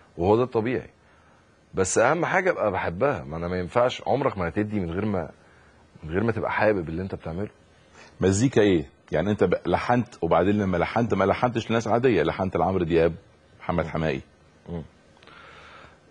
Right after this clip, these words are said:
Speaker 1: آه.
Speaker 2: ده اجتهاد جديد، طريق تالت؟
Speaker 1: اج-، اجتهاد طبعاً، اجتهاد و، اصل هو احساس.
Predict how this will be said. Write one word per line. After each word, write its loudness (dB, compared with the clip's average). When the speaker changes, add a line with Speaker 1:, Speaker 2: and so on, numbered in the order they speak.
Speaker 1:
آه. 0
Speaker 2:
ده 4
اجتهاد 2
جديد، -2
طريق 0
تالت؟ -4
Speaker 1:
اج-، -6
اجتهاد 2
طبعاً، -6
اجتهاد 0
و، 0
اصل 2
هو 4
احساس. -4